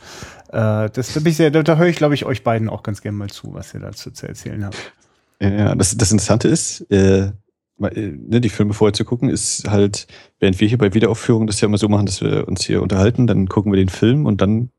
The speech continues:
Speaker 2: unterhalten wir uns über den Film. Äh, es ist ja jetzt so, dass ich, äh, Remo habe ich jetzt am Wochenende geguckt und Tremors muss ich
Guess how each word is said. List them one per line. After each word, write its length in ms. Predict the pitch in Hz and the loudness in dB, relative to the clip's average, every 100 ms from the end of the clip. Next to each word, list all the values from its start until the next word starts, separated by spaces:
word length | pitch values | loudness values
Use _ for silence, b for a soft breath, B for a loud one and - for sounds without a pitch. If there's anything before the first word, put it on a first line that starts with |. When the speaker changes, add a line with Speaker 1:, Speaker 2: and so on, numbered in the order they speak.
| _ | _
Speaker 2:
unterhalten 420 | - 101 98 101 104 | -2 2 2 2 2
wir 40 | |
uns 140 | 95 | 0
über 100 | 110 | 2
den 120 | 98 95 | 2 2
Film. 360 | - 110 160 - B B B B B | 2 2 2 -2 B B B B B
Äh, 260 | 101 95 98 | 2 4 4
es 180 | - | 0
ist 80 | - | 0
ja 80 | 107 | 4
jetzt 200 | 107 - | 2 2
so, 140 | 127 | 0
dass 180 | 113 95 | 2 2
ich, 400 | 98 92 - - | 2 0 -4 -8
äh, 80 | 90 | -4
Remo 680 | 90 87 95 107 135 131 131 | -2 -2 0 2 4 4 4
habe 160 | 120 113 | 2 2
ich 80 | |
jetzt 440 | 104 - - - - | -2 -2 -8 -8 -4
am 80 | 101 | -2
Wochenende 400 | 101 120 147 135 | 0 0 0 0
geguckt 500 | 131 - 160 - - | -2 -4 -4 -6 -4
und 300 | 113 104 101 | -2 0 0
Tremors 400 | - 110 120 - | 0 2 2 2
muss 160 | 104 | 0
ich 400 | 110 95 - - | 0 -2 -8 -12